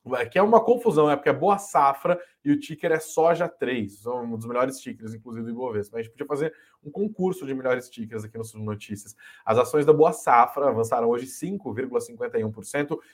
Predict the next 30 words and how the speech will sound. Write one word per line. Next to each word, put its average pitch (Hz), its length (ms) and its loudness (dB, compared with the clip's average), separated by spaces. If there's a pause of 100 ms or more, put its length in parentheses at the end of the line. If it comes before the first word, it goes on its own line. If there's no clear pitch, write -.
terminaram 139 540 4
nos 143 160 -2
doze 151 400 0
reais 113 420 2
e 127 60 -14
sessenta 135 480 -8
e 135 40 -8
quatro 110 420 2
centavos. 120 800 0 (300)
Agora, 151 300 6
a 156 40 -2
Caixa 165 380 0
Seguridade, 127 840 0
o 120 60 -2
lucro 147 240 0
líquido 147 400 -4
subiu 135 300 -4
cinquenta 175 640 -4
e 143 80 -4
nove 135 340 0
por - 180 -20
cento, 147 360 -6 (240)
chegou 143 260 0
a 151 60 2
seiscentos 175 1040 -6
e 160 100 -6
oitenta 156 720 -4
milhões 139 480 -4
de 147 80 -4
reais. 131 500 2